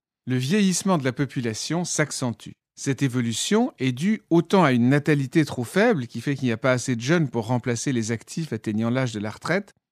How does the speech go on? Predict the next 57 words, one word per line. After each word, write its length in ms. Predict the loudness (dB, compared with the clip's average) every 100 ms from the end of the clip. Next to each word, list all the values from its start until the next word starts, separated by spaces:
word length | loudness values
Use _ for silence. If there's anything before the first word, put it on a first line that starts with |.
| 0
qu'à 120 | 4
l'allongement 540 | 6 6 6 4 2
de 80 | 2
la 80 | 0
durée 240 | 0 -2
de 100 | -2
vie 140 | -2 0
moyenne 400 | 2 2 2 2
de 80 |
chacun. 380 | 0 -2 -6 -10 -18 _ _
On 120 | -6 -4
sait 360 | 2 4 4 -2 _ _
que 100 | 0
nous 120 | 2
gagnons 460 | 4 4 4 4 4
chaque 320 | 2 0 0
année 260 | 0 0 0
presque 400 | 0 2 2 2
un 80 | 0
trimestre 560 | 0 0 0 -2 -4
de 120 | -6
vie 180 | -4 -2
en 80 | -2
plus, 420 | -2 -4 -4 -8 -14 _ _ -14
ce 140 | -8
qui 200 | -4 2
est 160 | 2 2
heureux 220 | 2 2
en 120 | 2
soi, 360 | 0 -2 -2 -4 _ _ _
mais 240 | 2 4 6
les 140 | 4
conséquences 580 | 4 2 2 2 2 2
sur 160 | 0
les 100 | -2
retraites 380 | -2 -2 -2 -2
n'en 140 | 0 -2
ont 100 | 0
pas 160 | 0
été 240 | 2 0 -2
tirées. 380 | -2 -6 -6 _ _ _ _
Depuis 340 | -2 0 2 4
l'époque 580 | 4 4 2 2 -6 -14 _ -6
où 80 |
l'âge 280 | 2 4 6
légal 360 | 4 6 6 4
du 100 | 2
repart 400 | 0 2 2 2
à 60 |
la 100 | 0
retraite 480 | -2 -4 0 0 0
a 60 | -2
été 180 | -2 -4
fixé 340 | -4 -6 -2
à 100 | -2
soixante 500 | 0 -2 -2 -4 -2
ans, 120 | -2